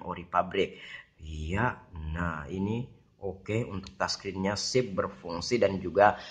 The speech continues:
kesensitifannya kurang lebih saja dengan yang ori pabrik. Kemudian di sini kita akan mengecek proximity sensor dan di sini ya.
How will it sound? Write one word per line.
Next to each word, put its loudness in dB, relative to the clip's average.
kesensitifannya 2
kurang 0
lebih -4
saja 2
dengan 2
yang 0
ori -2
pabrik. 2
Kemudian 8
di -8
sini 0
kita -2
akan -2
mengecek -4
proximity -4
sensor 0
dan 6
di -10
sini 0
ya. 0